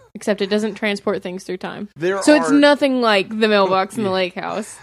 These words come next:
Speaker 2: There are some aspects of this, just like a kind of the feeling or atmosphere that I get, that remind me a little bit of Lock and Key.
Speaker 1: A little bit. Yeah.
Speaker 2: Like, I,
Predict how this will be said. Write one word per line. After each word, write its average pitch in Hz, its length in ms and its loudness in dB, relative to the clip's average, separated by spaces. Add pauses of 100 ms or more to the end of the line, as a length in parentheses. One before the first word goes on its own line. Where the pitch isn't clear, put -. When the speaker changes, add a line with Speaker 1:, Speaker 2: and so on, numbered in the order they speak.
Speaker 2:
There 196 140 -2
are 214 100 -4
some 185 720 -8
aspects 143 600 -10
of 135 140 -10
this, 127 240 -8
just - 460 -14
like 107 220 -14
a 98 100 -16 (240)
kind 131 180 -14
of 123 80 -12
the 101 140 -12 (420)
feeling 120 480 -14
or 104 100 -14
atmosphere 123 600 -16
that 123 140 -14
I 120 80 -14
get, 127 300 -16
that 113 60 -16
remind 120 300 -8
me 123 80 -6
a 113 60 -10
little 113 280 -10
bit 123 120 -12
of 107 80 -12
Lock 101 240 -16
and 101 140 -18
Key. 107 340 -20
Speaker 1:
A 370 60 -2
little 339 180 0
bit. 233 340 -2 (540)
Yeah. 254 300 -8
Speaker 2:
Like, 139 160 -6
I, 156 100 -8